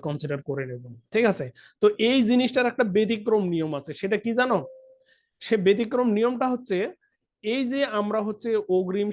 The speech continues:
সেবা, এটাকে দায় হিসেবে ধরলাম, এখানে দায় হিসেবে কনসিডার করবো, এটাই আসলে নিয়ম। কিন্তু অনেক সময় প্রতিষ্ঠানগুলো কি করে জানো? ওই যে অগ্রিম উপভাড়াটাকে, ওটাকে নগদান হিসাব ডেবিট করে, কারণ প্রতিষ্ঠানের নগদ টাকা আছে, এটা তো আমরা normally বুঝতে পারতেছি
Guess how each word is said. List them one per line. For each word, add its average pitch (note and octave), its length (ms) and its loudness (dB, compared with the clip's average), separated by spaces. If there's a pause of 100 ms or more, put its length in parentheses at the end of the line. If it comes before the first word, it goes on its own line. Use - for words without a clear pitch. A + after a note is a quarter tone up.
সেবা, F#3 260 -2 (120)
এটাকে F3 240 -4 (120)
দায় D3+ 220 -2
হিসেবে F#3+ 240 -2 (100)
ধরলাম, D3 300 -4 (140)
এখানে E3 220 -6 (120)
দায় D#3 240 4
হিসেবে F3+ 240 0 (100)
কনসিডার D#3+ 440 -4
করবো, D3+ 160 -2 (100)
এটাই A#3 200 4 (140)
আসলে G#3+ 240 2 (100)
নিয়ম। A#3 260 2 (760)
কিন্তু C#4 240 -2 (220)
অনেক A3+ 240 2
সময় A#3 240 -2
প্রতিষ্ঠানগুলো G#3+ 580 -2 (100)
কি G#3+ 160 -4
করে G3 200 0
জানো? B3 200 -2 (760)
ওই C4+ 180 0
যে C#4 60 0 (100)
অগ্রিম A#3 260 0 (100)
উপভাড়াটাকে, F#3+ 640 -2 (240)
ওটাকে A3 260 -2 (140)
নগদান G#3+ 380 0
হিসাব G#3+ 160 -4 (100)
ডেবিট G#3+ 280 0
করে, E3 220 -4
কারণ G#3 240 0
প্রতিষ্ঠানের A3 520 -8
নগদ G#3 280 2
টাকা G#3+ 160 -2 (100)
আছে, F#3 260 -8
এটা E3 180 -8
তো F3 60 0 (320)
আমরা E3+ 160 -2 (100)
normally F3+ 360 2
বুঝতে A3 240 -2
পারতেছি D3+ 260 -6